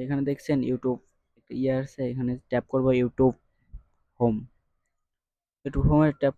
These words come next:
করার পর এখানে আমার দেখতে পাচ্ছেন যে আমাদের, আমার যে YouTube চ্যানেলটা আছে সেটা এসে গেছে। তাই হচ্ছে আমি এখন log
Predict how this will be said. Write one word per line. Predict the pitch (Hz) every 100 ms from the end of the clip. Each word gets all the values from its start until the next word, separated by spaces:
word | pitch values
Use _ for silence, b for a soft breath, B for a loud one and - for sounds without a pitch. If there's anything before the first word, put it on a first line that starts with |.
| 156
করার | 147 143
পর | 139 127
এখানে | 127 131 131
আমার | 131 131 131
দেখতে | 131 143
পাচ্ছেন | 139 139 139 135
যে | 127 120
আমাদের, | 123 127 131 127 127 101 -
আমার | 135 139 131 -
যে | 147 131
YouTube | 127 131 -
চ্যানেলটা | 143 143 160 151
আছে | 151 131
সেটা | 127 117 127 127 127 - _ _ _ -
এসে | 131 127
গেছে। | 120 - 120 131 _ _ _ _ _ _ _ _ _
তাই | 160 151
হচ্ছে | 147 147 123
আমি | 139 143 147
এখন | - 139 127 127 127
log | 127